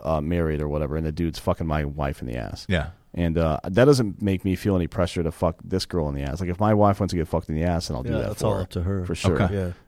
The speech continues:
Speaker 2: All
Speaker 1: But
Speaker 2: right.
Speaker 1: I, like, I don't think that's really that necessary, to be
Speaker 3: No,
Speaker 1: honest.
Speaker 3: no, I don't think it is.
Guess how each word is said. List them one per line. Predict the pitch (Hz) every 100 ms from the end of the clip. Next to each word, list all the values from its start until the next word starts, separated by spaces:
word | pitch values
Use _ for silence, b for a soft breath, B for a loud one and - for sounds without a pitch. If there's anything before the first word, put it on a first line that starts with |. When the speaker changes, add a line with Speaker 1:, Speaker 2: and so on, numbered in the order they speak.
| _
Speaker 2:
All | 120
Speaker 1:
But | 135
Speaker 2:
right. |
Speaker 1:
I, | 107 117
like, | 101 107 - - - - - - - -
I | 127
don't | 143
think | 131 104
that's | 101 87
really | 104 90
that | 73 67
necessary, | 73 - - - 50
to | -
be | 113
Speaker 3:
No, | -
Speaker 1:
honest. | 98 98
Speaker 3:
no, | 107 110
I |
don't | 110
think | 87 85
it | 85
is. | 87 101